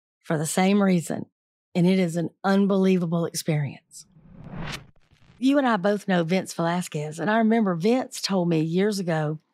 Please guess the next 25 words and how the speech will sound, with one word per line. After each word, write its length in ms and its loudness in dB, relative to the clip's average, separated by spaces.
and 100 0
for 80 2
the 120 0
audience, 680 0
Vince 280 -2
Velasquez 640 -2
is 120 -6
a 180 -4
retired 460 0
homicide 500 0
detective 460 -4
in 80 0
Atlanta, 500 -2
but 120 0
he's 160 0
on 160 2
a 60 0
show 320 0
called 380 -2
A 140 -2
T 180 -2
L 140 0
Homicide. 580 -2
Wonderful 540 0
person. 400 -6